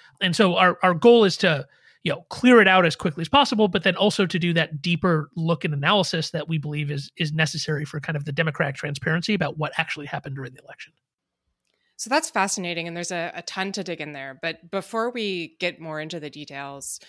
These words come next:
Speaker 2: I wanna just ask a sort of basic question, which is, like, why is this necessary? Or to put it another way, you know, why hasn't everything that you're describing here been done before,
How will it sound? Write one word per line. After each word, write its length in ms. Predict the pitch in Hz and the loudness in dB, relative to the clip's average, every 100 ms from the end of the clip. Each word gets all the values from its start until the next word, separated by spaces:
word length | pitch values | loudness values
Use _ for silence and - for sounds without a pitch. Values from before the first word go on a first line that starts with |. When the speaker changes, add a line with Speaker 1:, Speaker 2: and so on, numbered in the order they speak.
| - - _ | -20 -20 _
Speaker 2:
I 60 | 196 | -2
wanna 120 | 226 | 0
just 400 | 233 262 - - - | 0 -2 -2 -6 -4
ask 400 | 175 185 - - | 0 0 -2 -6
a 60 | |
sort 220 | 170 185 160 | -6 -8 -8
of 180 | 147 | -6
basic 320 | 165 160 180 - | -4 -4 -6 -8
question, 440 | 160 - 147 147 | -10 -10 -14 -14
which 160 | 160 - | -10 -8
is, 240 | 170 151 - _ _ _ - | -8 -10 -16 _ _ _ -8
like, 180 | 208 _ - | -8 _ -2
why 220 | 202 233 | 4 4
is 180 | 294 240 | 4 0
this 220 | 254 - | -4 -2
necessary? 800 | 196 196 165 - - - 147 190 - | -4 -2 -8 -10 -10 -10 -10 -12 -6
Or 340 | 202 190 185 - | -2 -2 -2 -6
to 80 | 240 | -2
put 160 | 254 | 0
it 80 | 233 | 0
another 340 | 226 196 196 | 0 0 -2
way, 280 | 180 175 165 | 0 0 0
you 120 | 160 | -2
know, 160 | 175 170 | -4 -4
why 540 | 165 160 190 214 226 | -4 2 4 4 2
hasn't 560 | 214 202 180 180 170 170 | -2 -4 -4 -4 -6 -10
everything 440 | - 185 180 175 165 | -8 -8 -8 -8 -10
that 140 | 165 | -10
you're 260 | 156 165 160 | -10 -10 -10
describing 680 | 165 - - 165 160 156 | -8 -8 -6 -6 -8 -12
here 580 | 156 - 160 156 151 151 _ _ _ - | -12 -10 -8 -6 -6 -10 _ _ _ -2
been 240 | 196 190 | -2 0
done 280 | 180 165 160 | -2 -2 -4
before, 680 | 165 - - 147 - - | -10 -10 -10 -10 -10 -16